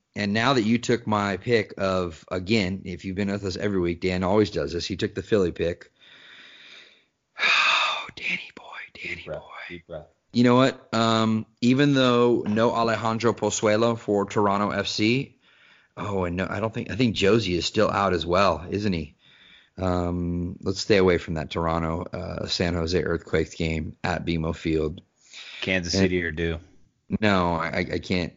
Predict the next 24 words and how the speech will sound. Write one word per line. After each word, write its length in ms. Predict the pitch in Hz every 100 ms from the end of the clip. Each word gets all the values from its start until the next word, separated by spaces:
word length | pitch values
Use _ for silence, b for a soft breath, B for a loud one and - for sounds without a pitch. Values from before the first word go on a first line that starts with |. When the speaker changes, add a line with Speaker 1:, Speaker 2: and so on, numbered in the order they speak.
| -
Speaker 1:
I 60 | 95
can't. 360 | 117 131 - - -
I 100 | 92
just 200 | 98 -
can't 220 | 101 82
do 160 | 107
it. 180 | 113 - -
I 60 | - -
can't 160 | 98
do 160 | 92 104
it. 40 | 95
Speaker 2:
How 100 | 110
about 300 | 131 135 98
Speaker 1:
Um, 280 | 98 107
Speaker 2:
New 60 | 98
England 720 | 117 131 117 110 104 98 95
hosting 600 | - 104 104 - 101 92
D 160 | 98 95
C 480 | - 101 98 92 90
with 320 | 90 87 82
Bruce 360 | 95 92 87
Arena 360 | 92 90 90 82
in 120 | 80
charge? 420 | 82 76 71 -